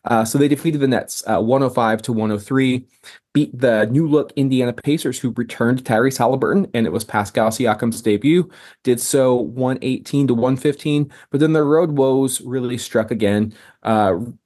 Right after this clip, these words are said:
non-competitive game in Los Angeles against the Lakers, uh, one thirty-four to one ten. This was a Lakers team that's been struggling mightily since winning the in-season tournament,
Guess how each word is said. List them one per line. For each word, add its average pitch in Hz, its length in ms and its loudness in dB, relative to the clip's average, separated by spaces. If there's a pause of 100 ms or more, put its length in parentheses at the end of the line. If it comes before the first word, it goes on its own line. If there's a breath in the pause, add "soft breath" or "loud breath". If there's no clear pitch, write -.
(120)
non-competitive 135 880 0
game 110 400 2 (480 loud breath)
in 139 160 2
Los 120 260 0
Angeles 110 580 0
against 113 420 0
the 117 80 0
Lakers, 107 720 0
uh, 113 160 2
one 127 260 2
thirty-four 127 440 0
to 117 60 0
one 104 240 0
ten. 104 220 0
This 110 140 0
was 127 100 0
a 113 60 2
Lakers 131 360 0
team 131 160 0
that's 117 140 -4
been 104 100 -4
struggling 127 480 0
mightily 113 400 2
since 113 220 -8
winning 113 200 2
the 104 60 0
in-season 113 340 -2
tournament, 143 380 0